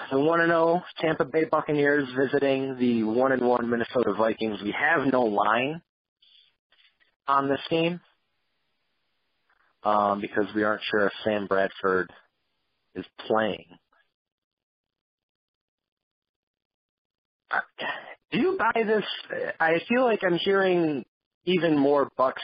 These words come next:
hype than I heard before they had played a game, and I, I don't quite get why there's all this excitement 'cause they beat a really crappy Bears team, but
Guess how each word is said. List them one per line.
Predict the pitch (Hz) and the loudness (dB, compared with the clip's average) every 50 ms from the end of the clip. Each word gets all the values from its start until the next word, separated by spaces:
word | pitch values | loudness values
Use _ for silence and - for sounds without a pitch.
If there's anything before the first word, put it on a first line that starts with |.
| - | -4
hype | - 123 120 113 110 - - | -2 0 0 0 -2 -2 -2
than | 117 117 117 113 | -2 0 2 2
I | 110 107 | 2 2
heard | 107 120 120 110 110 104 - | 2 2 0 0 0 0 -2
before | - 101 - - - 107 101 104 104 101 98 95 - | -4 -4 -2 -2 0 2 2 4 4 4 2 2 0
they | 107 101 98 | 0 2 2
had | 101 95 - | 2 0 -2
played | - - 107 101 98 | -2 -2 0 0 0
a | 95 | -2
game, | - - 95 92 90 90 | -4 -6 -6 -6 -4 -4
and | 92 | -2
I, | 95 95 - - _ - - - - - - - - - _ _ _ _ _ | -2 -4 -4 -6 _ -20 -20 -20 -20 -20 -20 -20 -20 -20 _ _ _ _ _
I | - 123 113 - | -4 -4 -2 0
don't | 127 135 151 147 - | 0 0 0 0 -2
quite | - - - 143 127 113 - | -2 -2 0 0 0 0 -2
get | - 131 127 117 - | -2 0 0 0 0
why | 113 113 113 113 113 110 110 110 110 110 104 101 - _ _ _ _ _ _ _ _ _ _ _ _ _ _ _ _ _ _ _ _ _ _ _ | 2 2 4 4 4 4 4 4 2 2 0 -2 -8 _ _ _ _ _ _ _ _ _ _ _ _ _ _ _ _ _ _ _ _ _ _ _
there's | - 113 110 101 - | -2 0 0 2 2
all | 113 117 117 | 2 2 2
this | 110 113 - - | 2 0 -2 -6
excitement | - - - - - 123 127 123 135 143 143 - - | -10 -16 -14 -6 -2 -2 -2 0 0 0 -2 -2 -2
'cause | - 123 110 | -4 -4 0
they | - 110 101 - - | 0 0 0 -2 -2
beat | 113 113 110 98 | -2 -2 -2 -4
a | 104 | -4
really | 98 101 110 113 113 101 | -4 -2 0 0 0 0
crappy | - - - 113 - - - 98 | -2 -2 -2 -2 0 -2 -4 -4
Bears | - - 101 110 120 117 - - | 0 2 2 2 2 0 -2 -4
team, | - 151 151 156 147 | -2 0 0 0 0
but | 139 131 117 110 | 0 0 0 -2